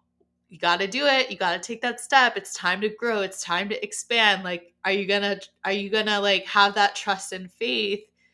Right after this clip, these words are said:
to make this investment? And even if you don't know if it's gonna work out, e-, even if you don't know if it's gonna be worth it, even if you have no idea if it makes sense,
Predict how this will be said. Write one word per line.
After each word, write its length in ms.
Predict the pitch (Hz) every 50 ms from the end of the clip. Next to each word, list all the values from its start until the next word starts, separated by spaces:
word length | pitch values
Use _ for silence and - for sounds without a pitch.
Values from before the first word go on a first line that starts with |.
| _ _ _ _ _ _ _ _ _ _ _ _ -
to 140 | - 233 214
make 280 | 208 208 208 220 220
this 220 | - 220 226 - 214
investment? 680 | 190 185 202 214 208 - 220 208 196 190 185 185 - _ _ _ _ -
And 340 | 196 196 196 190 185 175 165 -
even 240 | 214 214 208 214
if 140 | 208 202 214
you 40 | 233
don't 220 | 220 214 202 190
know 160 | 180 196 196 202
if 100 | 202 220
it's 140 | 220 220
gonna 180 | - 208 196 190
work 220 | 180 180 175 180
out, 180 | 190 175 - -
e-, 200 | 208 214 214 214
even 200 | 214 208 202 208
if 100 | 196 202
you 40 | 214
don't 220 | 202 196 190 190 190
know 80 | 196
if 80 | 190 190
it's 140 | 202 202 -
gonna 180 | - 185 180
be 140 | 185 185 175
worth 260 | 175 180 175 175 175
it, 160 | 196 185 170
even 220 | - 190 185 190 196
if 160 | 190 - -
you 160 | 196 208 196
have 160 | 185 185 185
no 100 | 185 208
idea 180 | 202 202 202 196
if 80 | 196 220
it 60 | 190
makes 260 | 190 185 175 - -
sense, 460 | - 240 226 214 208 202 - - -